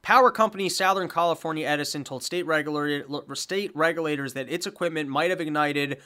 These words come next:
one of a pair of fast-moving wildfires in Orange County that have prompted evacuation orders for over eighty thousand people.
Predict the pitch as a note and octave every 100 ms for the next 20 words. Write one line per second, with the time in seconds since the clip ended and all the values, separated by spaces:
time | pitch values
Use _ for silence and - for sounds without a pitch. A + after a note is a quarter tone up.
0 | - _ - C#3+ G#3 F#3+ - F3 F3 D3+
1 | E3 D#3+ D3+ D#3+ D3 C3+ C3 C#3 C3+ -
2 | C3+ C3 B2+ A#2 C#3 C#3+ - C3+ B2+ B2+
3 | A#2 A2 - F#3 F3+ - D3 C#3 D3 C#3+
4 | C#3 C#3 B2 B2+ B2 A#2+ - A#2+ D3 D#3+
5 | D#3 C#3 C3+ B2+ C3 C3 B2 A#2+ B2+ -
6 | A2+